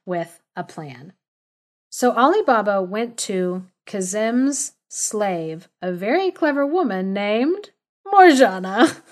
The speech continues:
<laughs> We got there. We got to her. So we went to her and he was like, "We need to find somebody who can sew this body back together, but also who can keep a secret."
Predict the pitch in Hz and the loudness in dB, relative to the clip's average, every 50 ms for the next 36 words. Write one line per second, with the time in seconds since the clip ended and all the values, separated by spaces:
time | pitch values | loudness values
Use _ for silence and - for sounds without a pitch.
0 | _ _ _ _ _ _ _ _ _ _ _ _ 370 370 370 330 370 370 370 339 | _ _ _ _ _ _ _ _ _ _ _ _ 2 2 4 6 6 6 6 6
1 | - 277 240 233 240 254 254 302 294 277 - - 233 208 190 190 208 220 _ _ | 4 4 4 6 4 4 4 4 2 2 -2 -4 -10 -12 -10 -12 -14 -16 _ _
2 | _ - - - - - - - - _ _ _ _ _ _ _ _ _ _ - | _ -20 -20 -20 -20 -20 -20 -20 -20 _ _ _ _ _ _ _ _ _ _ -4
3 | - 302 294 302 302 294 302 294 - - 311 285 247 233 233 240 233 233 226 220 | 0 2 2 2 2 0 -2 -4 -2 -2 0 0 2 0 0 -2 -2 -4 -4 -4
4 | 220 220 208 196 190 185 - - _ _ _ - 208 196 214 240 254 269 311 349 | -4 -4 -4 -4 -6 -8 -12 -18 _ _ _ -20 -14 -6 -2 0 2 4 4 4
5 | 339 - 339 330 - 254 220 208 214 214 - 220 196 196 190 185 180 185 180 190 | 4 2 -2 -2 -2 -4 -4 -4 -4 -6 -6 -6 -4 -4 -4 -4 -4 -4 -4 -6
6 | 175 180 - 190 175 175 - - - - 202 185 190 202 208 226 226 226 - - | -6 -6 -8 -10 -8 -8 -8 -8 -6 -6 -4 -4 -4 -4 -4 -6 -8 -8 -8 -6
7 | 240 247 262 247 240 190 190 185 175 175 - - 185 175 175 160 156 160 156 156 | -4 -4 -2 -2 -4 -4 -4 -8 -8 -10 -10 -10 -10 -8 -8 -8 -8 -10 -10 -12
8 | 156 165 - _ _ _ _ _ _ _ _ _ _ 202 185 180 190 196 196 190 | -14 -16 -18 _ _ _ _ _ _ _ _ _ _ -10 -6 -4 -4 -4 -4 -4
9 | - 202 190 180 185 180 - 185 175 180 - 170 160 - 160 - - 156 143 139 | -4 -6 -4 -4 -4 -4 -4 -6 -8 -6 -8 -10 -8 -8 -10 -10 -10 -12 -12 -14
10 | - - - - _ - | -16 -20 -20 -20 _ -20